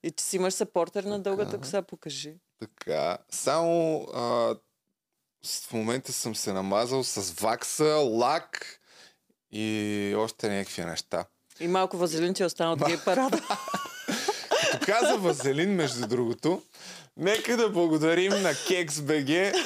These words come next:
Speaker 2: нашия спонсор, който е изключително търпелив. Пропускаме три-четири седмици, но те все така упорито продължават да ни,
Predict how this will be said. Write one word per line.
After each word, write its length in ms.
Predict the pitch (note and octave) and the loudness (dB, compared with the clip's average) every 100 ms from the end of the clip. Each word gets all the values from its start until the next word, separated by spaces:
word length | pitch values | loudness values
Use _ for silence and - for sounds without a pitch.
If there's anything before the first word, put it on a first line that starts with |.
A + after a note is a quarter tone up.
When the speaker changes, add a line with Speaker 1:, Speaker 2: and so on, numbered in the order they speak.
| D#3 | 2
Speaker 2:
нашия 420 | D#3 D#3 D3+ D3 | 4 4 4 2
спонсор, 600 | D3 - D#3+ D#3+ E3 D3+ | 2 0 0 2 -2 -2
който 360 | - D#3+ D#3 D#3+ | 2 2 2 2
е 100 | D#3 | 4
изключително 800 | D3+ - C3 - D3+ E3 D#3+ E3 | 2 -2 -6 -4 -2 0 2 0
търпелив. 760 | D3+ E3 - D#3+ D#3+ E3+ E3 - - - D#4+ - - | 2 0 2 0 2 0 -2 -16 -12 -6 -6 -6 -4
Пропускаме 840 | - C3+ - D#3 - E3 D#3 D#3 C#3+ - | 0 0 0 -2 0 0 2 2 -2 -2
три-четири 540 | D#3+ C#3+ - D#3 D3 | -2 0 0 0 -2
седмици, 720 | C#3+ D#3 D3+ D#3+ D#3 - F3+ | 0 0 2 0 0 0 2
но 220 | F3 D3 A2+ | 2 0 -2
те 260 | - D3 | 0 0
все 320 | C#3+ - D#3+ D3 | 0 0 0 0
така 320 | D#3+ D#3+ D3 | 0 4 4
упорито 520 | - C#3 C#3 C3+ B2 | 4 0 0 -2 -6
продължават 600 | B2+ B2 A2+ A#2+ A#2 A2+ | 0 4 4 4 2 2
да 60 | A2 | 0
ни, 180 | G#2 | -2